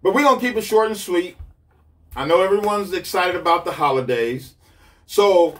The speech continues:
nineteen ninety-one, the first game we played was against Utah State, and that would be the first game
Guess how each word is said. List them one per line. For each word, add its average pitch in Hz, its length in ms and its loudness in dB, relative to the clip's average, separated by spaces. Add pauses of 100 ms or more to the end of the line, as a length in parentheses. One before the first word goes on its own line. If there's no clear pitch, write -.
(140)
nineteen 269 680 -4
ninety-one, 240 960 -2
the 147 80 -12
first 240 320 2
game 240 240 0
we 226 80 -2
played 202 420 4
was 175 240 -2
against 165 400 -4
Utah 185 380 -4
State, 156 420 -2
and 147 140 -8
that 175 140 -2
would 180 120 -8
be 185 100 -6
the 156 100 -8
first 190 480 0
game 135 480 0